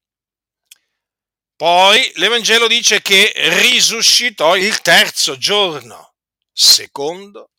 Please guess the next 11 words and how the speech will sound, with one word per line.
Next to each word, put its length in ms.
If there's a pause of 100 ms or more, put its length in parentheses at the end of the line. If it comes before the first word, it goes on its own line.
(140)
le 320
Scritture. 1040 (280)
Sì, 420
perché 380
Dio 520
aveva 600 (120)
innanzi, 920 (320)
eh, 500
preannunziato 1200 (320)
che, 420
ehm, 800